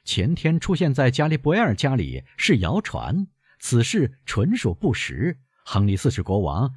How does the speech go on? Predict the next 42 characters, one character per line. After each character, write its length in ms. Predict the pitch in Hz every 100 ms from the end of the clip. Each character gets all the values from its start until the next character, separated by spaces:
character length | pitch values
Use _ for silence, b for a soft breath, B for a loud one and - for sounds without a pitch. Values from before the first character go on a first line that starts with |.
| B
没 300 | 123 110 208
有 180 | 220 85
离 200 | 76 160
开 180 | - 180
新 240 | - 220
桥。” 460 | 220 82 85 180 _ _ _ _ _ _ _ _ _
吕 160 | 78 76
西 180 | -
安 200 | 98 98
嘴 240 | 98 95 123
角 180 | - 85
一 140 | 151
抿， 280 | 120 50 - _
笑 300 | - - 170
了 100 | 65
笑。 260 | - - - _ _ _ _ _ _
基 160 | - 185
督 160 | 214
山 300 | 190 190 185 _
尽 240 | - 113
管 180 | 185 104
表 240 | 139 62 58
面 240 | - 117
上 240 | - - -
漠 200 | 107 67
不 100 | 64
关 240 | 65 60
心， 240 | 60 58 - _ _
但 340 | 69 65 60 - _ _ -
没 240 | 71 90
有 180 | 104 -
漏 260 | 95 62
掉 180 | 58 53
一 220 | 53 -
句 180 | 98 -
话。 280 | - - - _ _ _ _ _ _ -
他 140 | 135
锐 220 | 135 214
利 160 | 160 104
的 100 | 80
目 180 | 143 82
光 320 | 131 135 135